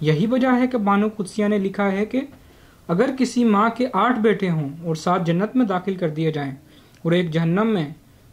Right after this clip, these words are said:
तो माँ जन्नत में होकर भी बेकरार रहेगी और ख्वाहिश करेगी कि इसे आठ, इसके आठवें बेटे को भी जहन्नम से वापस बुला लिया जाए। माँ को अपनी फिक्र कभी नहीं होती,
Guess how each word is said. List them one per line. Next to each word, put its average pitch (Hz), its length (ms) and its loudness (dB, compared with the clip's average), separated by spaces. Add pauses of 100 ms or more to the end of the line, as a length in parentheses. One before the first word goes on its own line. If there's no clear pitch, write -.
(120)
तो 170 60 2
माँ 185 340 2
जन्नत 202 400 0
में 233 100 2
होकर 233 320 0
भी 262 160 0
बेकरार 185 520 0
रहेगी 151 380 -6 (720)
और 170 100 0
ख्वाहिश 170 340 -2
करेगी 247 480 0
कि 269 140 -6
इसे - 380 -8
आठ, 180 300 -2 (600)
इसके 185 260 -4
आठवें 269 840 2
बेटे 190 280 2
को 202 160 2
भी 277 240 0 (120)
जहन्नम 185 400 0
से 220 400 0 (720)
वापस 185 500 0
बुला 160 520 0
लिया 143 200 -4
जाए। 127 260 -10 (1040)
माँ 156 300 -2
को 220 80 0
अपनी 214 260 0
फिक्र 220 280 -2
कभी 220 320 -2
नहीं 247 240 2
होती, 160 380 -4